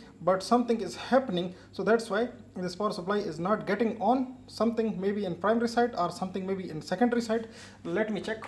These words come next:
So first I have to remove this from the power, and now if I will check the voltage again, if the voltage is staying, I mean to say the same, the capacitor is charged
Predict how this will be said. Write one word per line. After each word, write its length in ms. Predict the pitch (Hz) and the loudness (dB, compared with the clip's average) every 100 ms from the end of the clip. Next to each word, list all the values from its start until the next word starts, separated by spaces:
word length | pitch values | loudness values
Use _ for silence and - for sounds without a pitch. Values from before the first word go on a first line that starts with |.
| - - - - - | -16 -20 -20 -20 -20
So 340 | - 196 185 - - - | -12 -8 -8 -10 -20 -16
first 240 | - 202 196 | -10 -8 -6
I 60 | |
have 220 | 175 196 | -6 -8
to 60 | 185 | -8
remove 320 | 170 185 214 | -8 -6 -6
this 140 | 220 - | -6 -6
from 200 | 185 170 | -6 -6
the 120 | 139 - - | -8 -10 -6
power, 300 | - 208 226 233 - - - - - | 0 2 2 -2 -10 -18 -18 -20 -8
and 180 | 151 165 | -4 4
now 280 | 202 226 226 - - - - - - - - - | 8 8 6 -6 -20 -20 -20 -20 -20 -20 -20 -12
if 120 | 175 185 | -4 2
I 100 | 190 | 2
will 120 | 190 | 2
check 240 | 180 220 | 0 2
the 80 | 196 | 2
voltage 320 | 196 233 208 | 4 4 4
again, 360 | 165 175 247 254 | 2 4 4 2
if 180 | - - - - | -4 -8 -18 -8
the 120 | 175 170 | -2 2
voltage 440 | 208 233 226 - | 2 2 0 -2
is 140 | 180 | -8
staying, 480 | - - 262 220 226 - - - | -8 4 6 6 4 -4 -16 -8
I 80 | 180 | -2
mean 200 | 180 214 | 2 2
to 80 | 214 | 2
say 180 | - 220 | 4 4
the 80 | 214 | 4
same, 240 | - 226 | 4 4
the 80 | 196 | 2
capacitor 420 | 175 220 220 - | 2 2 0 -6
is 160 | 160 - | -6 2
charged 400 | 233 233 226 | 10 10 8